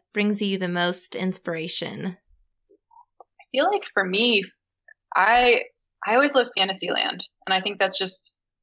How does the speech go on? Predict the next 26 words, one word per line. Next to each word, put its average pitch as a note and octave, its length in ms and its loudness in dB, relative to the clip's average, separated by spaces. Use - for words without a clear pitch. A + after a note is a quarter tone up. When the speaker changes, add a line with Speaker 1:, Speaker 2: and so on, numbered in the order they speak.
Speaker 2:
because F#3 340 -2
since F#3 360 -10
I D#3 100 4
was D#3+ 160 -6
little, B3 520 4
that F3 100 6
was F3+ 120 -4
always F3+ 180 0
my F3+ 200 -2
favorite. F#3 480 4
And E3+ 120 -2
I, E3+ 260 0
you F#3+ 100 -2
know, F3+ 120 4
growing G3 340 6
up F#3 120 4
with F#3 140 -4
all F3 160 4
those E3 580 0
movies A#3 520 4
and, F3 340 -2
and F3 100 -2
just F3 220 -2
fantasy G#3 380 0
and F3+ 100 -4
princess, F3+ 680 -2